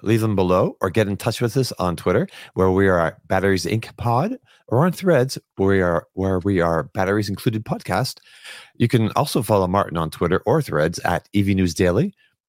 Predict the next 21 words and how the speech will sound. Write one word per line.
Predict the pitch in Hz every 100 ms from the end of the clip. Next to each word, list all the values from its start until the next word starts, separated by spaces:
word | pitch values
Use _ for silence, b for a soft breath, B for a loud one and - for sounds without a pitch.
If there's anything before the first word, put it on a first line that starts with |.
| _
on | 85 85 - _
Twitter, | - 92 107 -
X. | 82 - - - b b b -
Tom | 92 95 -
is, | 87
uh, | 87 - -
at | 107 -
Tomolog | - 98 90 87 131 - -
with | - 85
two | - 190
M's, | 87 131 - - B -
and | 85 85 78 -
Tom | - 123
Logney | 117 110 117 107 87 -
on | 85
Threads. | 76 - 113 90 - - b b b -
I'm | 123
Dominic | 139 117 98 101
Yoni | 98 92
on | 80
Threads | 80 - 87 85